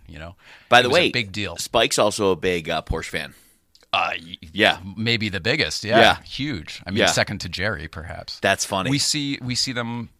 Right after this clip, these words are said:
Speaker 1: every week at, uh, at Malibu Kitchen.
Speaker 2: Oh, you do?
Speaker 1: Yeah. Well, uh, Spike every week.
Speaker 2: Oh, that's so
Speaker 1: Jerry
Speaker 2: funny.
Speaker 1: every once in a while.
Speaker 2: Yeah. Oh, that's hilarious. Yeah. 'Cause I, I, I saw, like, I, I see that, uh, Spike has all the, the, he shows his cars, and it's like, "Oh my gosh."
Speaker 1: Well, that's what his show is now. His, his,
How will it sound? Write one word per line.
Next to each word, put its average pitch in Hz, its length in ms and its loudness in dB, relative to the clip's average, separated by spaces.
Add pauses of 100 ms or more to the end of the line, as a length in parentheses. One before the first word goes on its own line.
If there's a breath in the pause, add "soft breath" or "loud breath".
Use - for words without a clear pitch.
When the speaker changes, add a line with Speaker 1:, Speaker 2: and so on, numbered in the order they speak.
Speaker 1:
every 110 280 -4
week 120 320 -8
at, 90 220 -8
uh, 82 300 -6
at 82 140 -10
Malibu 82 280 -8
Kitchen. - 220 -14 (540)
Speaker 2:
Oh, 185 80 4
you 202 120 -2
do? 196 300 0
Speaker 1:
Yeah. 95 240 -10 (140)
Well, 139 260 6
uh, 113 140 -2
Spike - 340 -2
every - 160 -18
week. - 220 -20 (160)
Speaker 2:
Oh, 165 120 2
that's 156 220 -2
so 196 100 0
Speaker 1:
Jerry 165 120 -2
Speaker 2:
funny. 233 200 2
Speaker 1:
every - 80 -8
once - 180 -10
in - 40 -16
a - 40 -20
while. - 200 -20 (140)
Speaker 2:
Yeah. 196 320 2
Oh, 151 60 4
that's 160 200 2
hilarious. 165 500 -2
Yeah. 147 240 0 (280 loud breath)
'Cause 135 140 0
I, 151 200 2
I, 139 380 -2 (260 soft breath)
I 135 100 0
saw, 170 340 -2
like, 131 200 0
I, 123 160 0
I 123 100 2
see 160 220 0
that, 127 400 2
uh, 64 120 -2
Spike 123 260 4
has 117 120 -2
all 113 100 6
the, 104 160 4
the, 101 160 -4 (120)
he 107 100 0
shows 113 280 2
his 92 100 0
cars, 95 380 0
and 87 80 -4
it's 85 100 -8
like, 90 160 -4
"Oh 110 80 -6
my 95 120 -2
gosh." 92 260 -4 (100)
Speaker 1:
Well, 165 140 -2
that's 185 240 -2
what 220 100 -2
his 180 160 -2
show 180 320 -2
is 92 220 -6
now. 73 220 -10
His, 113 340 -4
his, 123 440 -10